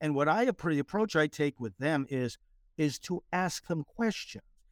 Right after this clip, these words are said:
Say, "Okay, you're here supporting abortion. Um, can you tell me what you, what you mean by that?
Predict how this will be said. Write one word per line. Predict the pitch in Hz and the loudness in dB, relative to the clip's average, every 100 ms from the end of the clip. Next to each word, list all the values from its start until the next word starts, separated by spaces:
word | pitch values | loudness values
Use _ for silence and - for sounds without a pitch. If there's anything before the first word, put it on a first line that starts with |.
| _ | _
Say, | - 170 | 2 4
"Okay, | 190 226 170 | 4 2 2
you're | 147 185 254 | 2 2 0
here | 214 220 208 | 2 0 0
supporting | - 151 180 175 165 | -2 -4 2 2 2
abortion. | 139 127 147 156 143 117 110 _ _ _ _ | -2 0 2 2 2 -2 -2 _ _ _ _
Um, | 156 151 151 151 151 | 2 4 4 2 -2
can | - 165 | -2 0
you | 180 226 | 0 -2
tell | - 202 180 | 0 2 2
me | 180 175 | 2 0
what | 165 160 - | 2 2 2
you, | 156 165 160 156 147 - - | -6 -4 -4 -4 -8 -14 -4
what | 156 156 | -2 -2
you | 156 277 | 2 4
mean | 240 139 117 104 | 4 4 4 2
by | 95 101 92 | 2 -2 -2
that? | 85 69 | -8 -16